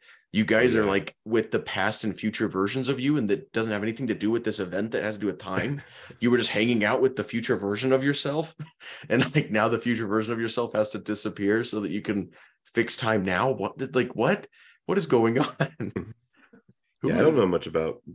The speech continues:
Speaker 2: the Legion superheroes either. They had a cartoon for a while when I was,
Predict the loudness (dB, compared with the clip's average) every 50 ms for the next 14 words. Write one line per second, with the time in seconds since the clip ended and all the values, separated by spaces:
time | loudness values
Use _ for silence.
0 | -20 _ -14 -10 -10 -10 -10 -10 -12 -14 -12 -12 -14 -14 -16 _ _ _ _ _
1 | -18 -16 -14 -14 -12 -12 -12 -12 -12 -12 -12 -12 -12 -12 _ _ _ _ -6 -4
2 | -2 -2 0 0 0 0 0 0 -2 -2 -2 -4 -4 -4 -4 -2 -2 -4 -6 -8
3 | -10 -12 -12 -14 -16 _ _ _ _ _ _ _ -8 -6 -6 -6 -6 -8 -10 -16
4 | -20 -20 -20